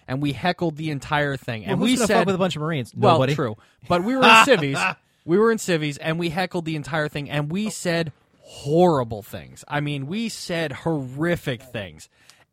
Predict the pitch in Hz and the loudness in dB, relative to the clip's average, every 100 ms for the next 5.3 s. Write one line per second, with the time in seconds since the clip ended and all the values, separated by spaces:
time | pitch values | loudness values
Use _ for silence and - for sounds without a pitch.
0 | _ 165 160 156 - _ _ _ - 170 | _ -2 -2 -4 -10 _ _ _ -6 -2
1 | 190 185 160 151 - _ 151 170 196 190 | -2 0 0 0 -2 _ -6 -4 -2 -2
2 | 185 165 160 156 131 120 151 135 120 131 | -2 -4 -2 -4 -4 -4 -2 -2 -4 -4
3 | 170 185 185 - - 135 151 160 170 165 | 0 0 -2 -8 -10 -6 -2 0 0 -2
4 | 151 151 131 123 - - 127 117 117 156 | -4 -4 -4 -6 -8 -4 -2 -2 -4 -2
5 | 156 147 147 | 0 0 -4